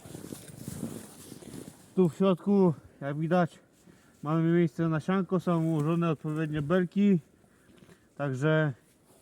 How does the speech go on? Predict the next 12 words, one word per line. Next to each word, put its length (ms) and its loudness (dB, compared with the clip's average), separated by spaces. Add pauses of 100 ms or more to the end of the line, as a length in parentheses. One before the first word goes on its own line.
(540)
śmiało 360 2
można 300 -2
wsypywać. 760 -4 (680)
Ostatnio 460 -4
widziałem, 520 -2
y, 240 4
w 40 -6
paśniku 520 -2
bułki. 560 0 (960)
Też 200 0
dobry 240 4
pomysł. 500 -4